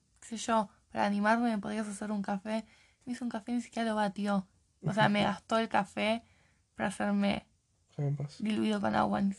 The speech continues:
Speaker 1: ¿no? Boludo, es que ¿cómo le vas a olvidar rebatirlo? La bronca. Ni siquiera le puso azúcar
Speaker 2: No era
Speaker 1: o
Speaker 2: café, era
Speaker 1: leche.
Speaker 2: capuchino.
Speaker 1: Literalmente puso el café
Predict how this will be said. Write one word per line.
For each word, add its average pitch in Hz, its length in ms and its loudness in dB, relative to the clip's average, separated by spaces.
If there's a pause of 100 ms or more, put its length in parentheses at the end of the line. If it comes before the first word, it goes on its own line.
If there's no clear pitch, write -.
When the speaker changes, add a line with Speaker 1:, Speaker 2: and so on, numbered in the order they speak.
(140)
Speaker 1:
¿no? 214 220 -4
Boludo, 208 200 -4
es 214 60 -8
que - 80 -20
¿cómo 311 160 2
le 294 60 10
vas 294 100 8
a - 20 0
olvidar 247 260 4
rebatirlo? 202 760 -4 (1400)
La 196 100 -6
bronca. 208 640 -2 (100)
Ni 247 160 0
siquiera 311 240 0
le 294 80 4
puso 247 260 -6
azúcar 214 420 2
Speaker 2:
No 180 60 8
era 175 120 8
Speaker 1:
o - 20 4
Speaker 2:
café, 214 140 4
era 160 100 6
Speaker 1:
leche. 151 180 6
Speaker 2:
capuchino. 143 400 2
Speaker 1:
Literalmente 226 840 -2 (840)
puso 240 320 -2
el 240 80 0
café 233 640 -4